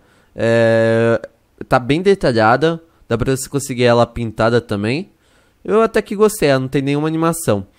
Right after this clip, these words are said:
Aí temos esse, esse bush aqui, que se chama Binários, é, que são vários números, é, legal, todo verde.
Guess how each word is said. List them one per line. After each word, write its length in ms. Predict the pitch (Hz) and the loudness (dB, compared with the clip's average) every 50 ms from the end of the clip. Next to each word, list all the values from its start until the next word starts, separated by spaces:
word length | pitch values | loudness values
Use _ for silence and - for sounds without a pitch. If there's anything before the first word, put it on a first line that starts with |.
| - - - - - | -20 -20 -18 -4 0
Aí 140 | - 190 | 0 0
temos 400 | 196 - 220 214 214 214 202 - | 4 4 4 4 4 2 0 -2
esse, 680 | 202 180 - - - 175 165 156 151 143 139 135 131 117 101 | -4 -4 -4 -2 0 2 4 4 4 2 2 2 2 0 0
esse 180 | 135 135 - 135 | -2 -2 -4 -6
bush 340 | 113 104 123 143 165 - 156 | -2 0 0 0 0 -2 -4
aqui, 380 | 127 - - 135 156 175 - _ _ _ _ | -6 -4 -2 -2 -2 -2 -4 _ _ _ _
que 60 | - - | -16 -16
se 100 | - - | -14 -8
chama 260 | - - 123 117 117 | -4 -2 -2 -2 -2
Binários, 600 | 107 123 110 104 101 101 113 123 131 139 127 127 - - - - - _ _ _ _ _ _ _ _ | -4 -4 -4 -2 -2 0 0 2 2 0 0 -2 -4 -8 -12 -16 -18 _ _ _ _ _ _ _ _
é, 320 | - 107 113 113 110 110 110 | -2 0 2 2 2 2 0
que 100 | - - | -2 -4
são 120 | - 131 | -4 0
vários 380 | 113 120 135 139 156 135 - - | 2 4 4 4 2 -2 -6 -4
números, 460 | - 113 127 147 160 156 131 127 120 - | 0 2 2 4 4 4 4 2 0 -2
é, 380 | - 101 104 101 98 98 98 98 | 0 0 2 2 2 2 0 0
legal, 480 | 101 107 113 104 110 113 127 143 147 - _ | 0 0 2 2 4 4 2 0 -2 -8 _
todo 260 | - 120 123 131 139 | -4 -2 -2 0 -2
verde. 540 | 113 90 98 107 113 127 135 131 143 151 151 | -2 0 0 2 2 2 0 -2 -6 -8 -8